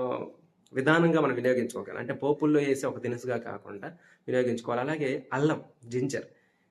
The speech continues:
ఇవి ఏంటి ఇంత సింపుల్గా ఉన్నాయి, కిడ్నీలు బాగు చేస్తాయని మీరు అనుకోవచ్చు. దీని మీద అనేక శాస్త్రీయ పరిశోధనలు జరిగాయి కాబట్టి చెప్తున్నాం. కానీ ఎందుకు ఇవి వెలుగులోకి రావు అంటే పసుపు, అల్లంని అడ్వర్టైజ్ చేస్తే ఎవరికి డబ్బులు వస్తాయి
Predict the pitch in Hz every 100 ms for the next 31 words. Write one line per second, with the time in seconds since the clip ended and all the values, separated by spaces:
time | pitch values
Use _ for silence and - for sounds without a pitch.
0 | - 160 165 170 190 196 185 160 170 170
1 | 170 175 165 151 147 151 156 151 123 127
2 | 131 127 117 127 117 113 110 117 113 -
3 | 123 135 139 131 147 151 120 147 160 165
4 | 160 123 127 123 117 123 131 139 123 123
5 | - 117 - 120 - _ _ _ - 175
6 | 190 180 202 214 175 160 165 170 165 143
7 | 139 139 135 127 - - 143 147 147 180
8 | 175 180 - _ - 139 156 156 151 143
9 | 139 160 165 160 160 147 147 135 139 139
10 | 127 123 113 -